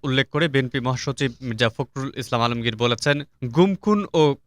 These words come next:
গুলি চালিয়ে জনগণকে আতঙ্কে রেখে সরকার ক্ষমতায় টিকে রয়েছে। সরকারের সময় শেষ হয়ে গেছে, জনগণ জেগে উঠেছে, এ সরকারকে পালাতেই হবে।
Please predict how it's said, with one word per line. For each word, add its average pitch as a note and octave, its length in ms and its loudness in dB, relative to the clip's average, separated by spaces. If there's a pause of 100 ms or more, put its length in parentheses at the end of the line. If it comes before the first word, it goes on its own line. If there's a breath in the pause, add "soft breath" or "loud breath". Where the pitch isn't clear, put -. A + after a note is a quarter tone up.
গুলি E3 360 2
চালিয়ে E3+ 400 2
জনগণকে C#3 640 0
আতঙ্কে C3 500 0
রেখে B2 220 0
সরকার B2 420 -2
ক্ষমতায় D3 420 0
টিকে B2 220 -2
রয়েছে। A#2 380 0 (160)
সরকারের C3 440 2
সময় C#3+ 400 0
শেষ C3+ 340 -2
হয়ে A#2 180 4
গেছে, A2 340 -2 (240)
জনগণ B2 380 0
জেগে B2+ 220 0
উঠেছে, C#3 400 0
এ C#3+ 140 -2
সরকারকে B2+ 580 0
পালাতেই A#2 460 0
হবে। A2 320 -4